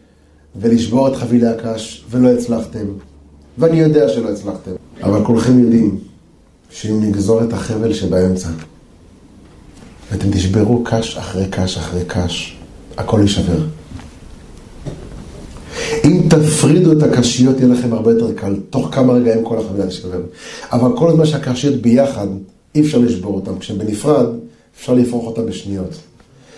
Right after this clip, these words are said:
אמר להם האבא, "אתם מבינים? כל זמן שתהיו ביחד, תצליחו. תהיו נפרדים, תפסידו. השארתי לכם ירושה גדולה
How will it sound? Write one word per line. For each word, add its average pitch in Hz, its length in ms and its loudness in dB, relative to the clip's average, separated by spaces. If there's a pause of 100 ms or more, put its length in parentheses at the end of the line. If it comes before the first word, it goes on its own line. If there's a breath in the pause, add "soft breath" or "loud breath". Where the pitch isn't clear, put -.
(220 loud breath)
אמר 113 240 0
להם 110 280 2
האבא, 107 240 -2
"אתם 101 160 -6
מבינים? 104 400 -4 (880)
כל 127 280 2
זמן 120 220 2
שתהיו 113 380 2
ביחד, 110 400 2
תצליחו. 101 540 -4 (460)
תהיו 110 180 -6
נפרדים, 104 520 0
תפסידו. 90 460 -4 (640 loud breath)
השארתי 143 440 2
לכם 127 220 4
ירושה 120 420 4
גדולה 135 640 4